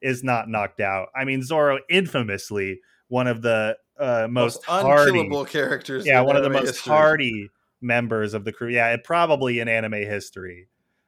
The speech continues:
Speaker 1: Um, he's just straight up can take any <laughs> fucking damage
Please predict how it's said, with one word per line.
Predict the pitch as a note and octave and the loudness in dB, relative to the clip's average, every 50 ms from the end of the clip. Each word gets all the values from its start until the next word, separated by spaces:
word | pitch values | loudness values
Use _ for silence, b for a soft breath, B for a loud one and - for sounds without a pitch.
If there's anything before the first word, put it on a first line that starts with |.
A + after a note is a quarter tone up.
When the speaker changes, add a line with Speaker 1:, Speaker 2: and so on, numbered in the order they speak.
| _ _ _ | _ _ _
Speaker 1:
Um, | G#2+ A2 A2 G#2+ G#2+ G#2 G#2 G#2+ | -6 -4 -2 -2 -2 -4 -6 -6
he's | - C3 C#3 B2+ A#2+ | -8 -8 -8 -8 -6
just | - B2+ A#2 A#2+ - - | -6 -6 -6 -6 -10 -14
straight | - - C3+ C3 C3 B2+ B2 | -14 -10 -6 -4 -2 0 2
up | B2 A#2 A2+ - _ _ | 2 2 0 0 _ _
can | - - A#2 A2 | -8 -6 -6 -6
take | - - A#2 G#2+ G#2 G#2+ - - | -4 -2 0 0 0 -2 -6 -8
any | C3 C3 C3 B2+ A#2+ | -6 -4 -2 -2 -4
<laughs> | |
fucking | B2 - B2+ A#2 - - - C3+ B2+ A#2+ | -4 -6 -8 -8 -8 -10 -10 -8 -8 -8
damage | - A#2 G#2 G#2+ A2 A2 G2+ G2+ G2 G2+ - - - | -8 -8 -8 -8 -8 -6 -8 -10 -12 -12 -16 -18 -20